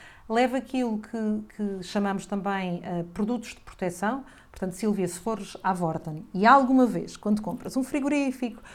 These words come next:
uma máquina de lavar, um telemóvel, não te oferecerem uma extensão de garantia ou um seguro de dano e roubo, tens que, tens que me dizer, <laughs> ah, porque eu sou responsável por isso, tem uma parte muito significativa do, do ebita da, da Vorten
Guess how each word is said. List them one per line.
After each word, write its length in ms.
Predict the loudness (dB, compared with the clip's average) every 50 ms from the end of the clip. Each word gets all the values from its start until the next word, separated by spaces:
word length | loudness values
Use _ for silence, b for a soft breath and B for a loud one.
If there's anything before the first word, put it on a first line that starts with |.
| B B B B
uma 140 | 6 6 6
máquina 640 | 8 8 6 6 6 4 2 2 2 2 2 2 2
de 80 | 4 4
lavar, 600 | 4 4 6 8 8 8 10 8 8 6 4 2 2 -2 -4 -4 -4
um 460 | -4 -2 -2 -2 -2 -2 -2 -2 2
telemóvel, 680 | 6 6 6 8 8 6 6 6 6 6 4 4 4 6
não 220 | 6 6 6 4 2
te 60 | 0
oferecerem 360 | -2 -4 -4 -4 -4 -2 -2
uma 100 | -2 -2
extensão 380 | -2 0 0 0 2 2 2 2
de 60 | 2
garantia 600 | 2 2 0 0 -2 -2 -2 -2 -2 -2 -4 -4 2
ou 180 | 6 6 8 8
um 40 | 6
seguro 340 | 4 2 0 2 2 2 2
de 80 | 0
dano 220 | 2 4 4 4 4
e 40 |
roubo, 360 | 4 2 2 2 2 2 -2 -6 B B B B B B B
tens 280 | 4 6 6 4 2 -2
que, 360 | -4 -2 0 2 2 0 0 0
tens 200 | 2 2 2 2
que 100 | 2 4
me 80 | 4 4
dizer, 340 | 4 4 4 4 2 2 4
<laughs> 40 | 6
ah, 720 | 8 8 10 10 8 10 10 10 10 10 8 6 6 4 2 2
porque 240 | 2 2 2 0 0
eu 40 |
sou 120 | 0 0 0
responsável 540 | 0 2 0 4 6 6 6 6 6 2 0
por 140 | -2 0
isso, 180 | 0 0 0 0
tem 100 | 0 0
uma 100 | 2 2
parte 460 | 4 4 4 4 4 0 -4 -4 -4 B B B B B
muito 300 | 4 6 6 6 4 2
significativa 840 | 0 0 0 0 -2 -2 -2 -2 -4 -2 0 0 0 0 0 -2
do, 300 | -4 -2 -4 -4 -4 -4
do 160 | -4 -4 -2 -2
ebita 380 | -2 -2 -2 -4 -4 -6 -4
da, 280 | -4 -2 -2 -2 -2 -2
da 120 | -2 -2
Vorten 480 | 2 6 8 8 8 8 4 0 -4